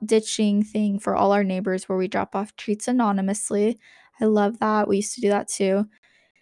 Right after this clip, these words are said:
Someone else goes, "We celebrate Christ's birth with a birthday cake. It started when I was three and I said we should." It's kind of fun and unique.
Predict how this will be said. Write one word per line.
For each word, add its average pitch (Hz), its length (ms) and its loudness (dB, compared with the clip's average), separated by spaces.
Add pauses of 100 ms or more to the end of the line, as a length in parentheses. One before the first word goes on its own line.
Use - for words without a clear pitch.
(180)
Someone 226 380 6
else 214 280 4
goes, 208 260 4
"We 220 80 2
celebrate 220 480 4
Christ's 214 380 0
birth 202 360 0
with 214 140 -6
a 202 60 -2
birthday - 340 -6
cake. - 400 -10
It 208 100 -8
started 208 300 2
when 247 140 2
I 247 80 4
was 226 160 0
three 196 340 4
and 190 100 0
I 196 60 0
said 214 240 -2
we 214 120 -2
should." 214 440 -2 (160)
It's - 160 -16
kind 220 180 4
of 214 120 2
fun 196 240 2
and 196 160 2
unique. 196 500 0